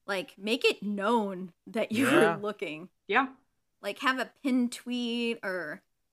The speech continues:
Speaker 1: have it be, like, one of the things that you, the first thing you see when they're on your Tumblr or wherever you post art,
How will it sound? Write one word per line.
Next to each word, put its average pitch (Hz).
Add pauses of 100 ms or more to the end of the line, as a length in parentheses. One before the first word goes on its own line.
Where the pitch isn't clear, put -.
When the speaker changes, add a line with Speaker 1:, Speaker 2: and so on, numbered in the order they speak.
Speaker 1:
have 233
it 220
be, 208
like, 175 (600)
one 208
of 202
the 190
things 202
that 170 (280)
you, 208 (180)
the 196
first 214
thing 208
you 190
see 202
when 170
they're 175
on 160
your 151
Tumblr 240
or 214
wherever 240
you 208
post 185
art, 147